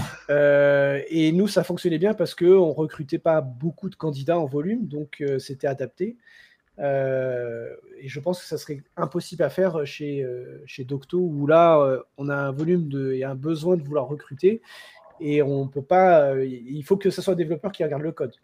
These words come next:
Ça peut pas être une machine, ça peut pas être un recruteur, même très, très technique. Euh, et idéalement, il faut que ce soit deux développeurs pour avoir des avis, euh, contradictoires.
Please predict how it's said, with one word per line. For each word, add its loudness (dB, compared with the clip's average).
Ça -18
peut -2
pas 4
être -8
une -4
machine, 0
ça -10
peut -2
pas 0
être -4
un 0
recruteur, -2
même -2
très, -4
très -4
technique. -6
Euh, 2
et 0
idéalement, 4
il 2
faut -8
que -10
ce -8
soit 0
deux 2
développeurs 0
pour 0
avoir 2
des -4
avis, -2
euh, -2
contradictoires. -14